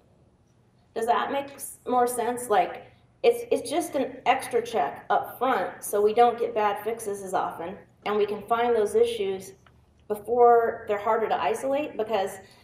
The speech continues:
it's the code that's already been tested we have a baseline for, plus that tiny change. So it's like feeding a baby little bites instead of just, like, the fire hose approach. Um, uh, you know, eventually the customers <laughs> get the fire hose.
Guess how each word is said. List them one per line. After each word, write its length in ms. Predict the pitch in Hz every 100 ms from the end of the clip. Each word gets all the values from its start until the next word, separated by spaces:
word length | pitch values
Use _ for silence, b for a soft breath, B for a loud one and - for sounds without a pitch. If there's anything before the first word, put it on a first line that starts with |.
| B -
it's 180 | 226
the 60 | 226
code 260 | 262 277 277
that's 140 | 262
already 340 | 240 247 240
been 100 | 233
tested 400 | 220 214 202 -
we 80 | 185
have 120 | 202
a 40 | -
baseline 600 | 214 233 233 185 175 175
for, 360 | 170 170 - -
plus 320 | - 277 -
that 260 | - - -
tiny 400 | - 277 240 196
change. 480 | - - - - _ _ _ _ _ _ _
So 260 | - - 240
it's 180 | 233 -
like 320 | 233 233 -
feeding 320 | 269 269 254
a 40 | 220
baby 420 | 220 214 208 180
little 260 | 202 185
bites 440 | 190 175 - - - _
instead 360 | 190 - 196 190
of 180 | 175 175
just, 240 | 175 -
like, 340 | 156 - -
the 80 | 180
fire 340 | - 175 185 185
hose 480 | 170 175 180 - _ _ _ _ _ _ _ _
approach. 580 | - 180 180 - - - _ _ _ _
Um, 340 | - 180 160 -
uh, 140 | - -
you 80 | 214
know, 140 | 196
eventually 420 | 220 349 349 330
the 60 | 302
customers 640 | 285 285 - 415 277 -
<laughs> 0 |
get 180 | 381 -
the 100 | -
fire 320 | - 359 -
hose. 540 | 269 208 269 - -